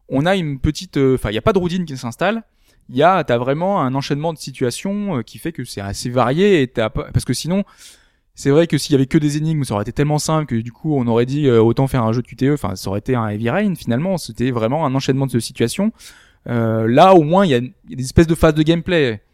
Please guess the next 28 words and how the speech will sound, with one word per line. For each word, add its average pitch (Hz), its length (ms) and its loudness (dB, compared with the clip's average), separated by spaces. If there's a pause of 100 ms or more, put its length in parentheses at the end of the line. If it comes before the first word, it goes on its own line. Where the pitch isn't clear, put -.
(480)
Même 147 200 0
si, 147 240 -4
voilà, 113 300 2
ça - 120 -12
fait 135 80 -2
un 127 60 0
peu - 80 4
penser 160 240 4
à 131 40 2
Ghost 120 160 -4
Trick, 202 180 -8
hein, 160 40 -10
parce - 100 -18
qu'on 110 160 -12
se 110 80 -10
balade 120 220 -4
de, 104 160 -10
de, - 0 -
de, 101 540 -12
de, 101 200 -18 (480)
d'endroit 131 380 0
à 120 60 0
endroit, 120 720 -4
euh, 110 60 -12
sachant - 220 -20
qu'on 107 140 -10
est 107 60 -8
mort. 180 240 -10